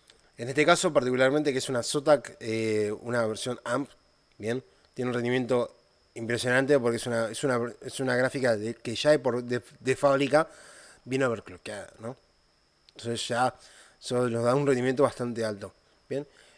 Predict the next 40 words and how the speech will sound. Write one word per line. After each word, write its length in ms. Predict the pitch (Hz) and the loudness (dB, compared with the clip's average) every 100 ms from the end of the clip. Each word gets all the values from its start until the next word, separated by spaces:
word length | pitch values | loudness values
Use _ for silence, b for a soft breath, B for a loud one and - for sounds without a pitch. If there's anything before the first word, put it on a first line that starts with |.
| - | -8
Lo 60 | |
interesante 380 | 123 139 175 180 | -4 0 2 2
es 80 | 180 | 2
que, 340 | 156 165 - | 2 0 0
eh, 560 | - 135 131 127 123 123 | -4 0 2 4 2 0
aún 220 | 120 131 | 0 0
es-, 200 | 156 - - | 0 -4 -12
estando 280 | - 151 151 | -4 0 2
overclockeada 560 | 147 139 147 170 185 | 2 2 4 8 8
y 60 | 143 | 8
aún 180 | 131 139 | 6 2
estando 460 | 135 143 143 139 | 2 2 4 6
a, 460 | 127 117 - 110 101 | 6 4 -2 -8 -8
a 40 | |
frecuencias 380 | - 117 123 123 | -8 -6 -6 -4
muy 100 | 123 | 0
altas, 360 | 143 135 165 - B B B B _ - | 0 0 -6 -8 B B B B _ -10
mantiene 280 | 135 135 160 | -4 -2 0
unas 80 | 156 | 0
temperaturas 360 | 139 127 143 | 0 2 0
bastante, 500 | 139 143 135 135 127 | 0 -2 0 2 2
bastante 300 | 113 98 127 | 0 -4 -4
buenas, 380 | 120 117 98 - | -2 -2 -2 -8
¿bien? 240 | 113 131 151 b b b b | -6 -6 -6 b b b b
Yo 160 | - 143 | -2 0
nunca, 380 | 151 139 139 | 4 6 6
el, 340 | 131 123 117 113 | 6 2 -2 -6
esta 260 | - 120 151 | -12 -2 4
gráfica, 400 | 139 147 151 151 | 6 6 6 4
estando 260 | 135 131 127 | 4 0 -4
al 60 | |
cien 140 | 127 127 | -4 -4
por 100 | 117 | -4
ciento, 380 | 147 147 151 | -4 2 2
nunca 280 | 143 123 120 | 2 0 -2
estuvo 300 | 117 123 117 | -4 -2 0
más 320 | 107 113 - | 0 -2 -6
de 440 | 98 110 104 101 101 | -6 -4 -4 -4 -8
setenta 540 | - - 104 123 117 | -10 -12 -8 -6 -4
grados, 400 | 107 98 90 - | -4 -4 -8 -14